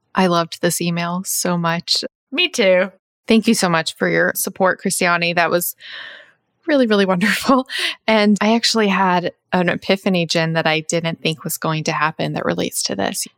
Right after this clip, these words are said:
Speaker 1: Okay, I stand by my stance that if I were to have funfetti, it would taste phenomenal. I stand by that. I know you think that I wouldn't like it anymore.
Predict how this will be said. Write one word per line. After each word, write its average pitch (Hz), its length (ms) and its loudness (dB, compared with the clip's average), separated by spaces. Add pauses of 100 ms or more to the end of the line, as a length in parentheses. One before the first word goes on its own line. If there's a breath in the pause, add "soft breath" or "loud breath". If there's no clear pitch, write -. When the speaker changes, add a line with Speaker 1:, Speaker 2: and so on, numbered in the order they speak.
(140)
Speaker 1:
Okay, 175 360 0
I 185 140 0
stand 214 400 0
by 185 120 2
my 180 160 -2
stance 165 460 -2
that - 100 -2
if 170 120 -2
I 165 120 2
were 160 240 0
to 180 140 -4
have 165 180 0
funfetti, 160 560 -2
it 175 140 0
would 165 120 2
taste - 420 -4 (160)
phenomenal. - 500 0
I 165 100 0
stand 151 380 -4
by 147 160 0
that. - 260 -4 (100)
I 180 120 2
know 175 80 4
you 175 180 0
think 165 280 -2
that 151 140 2
I 151 140 0
wouldn't 151 260 -2
like 151 220 -4
it 160 80 0
anymore. 185 400 2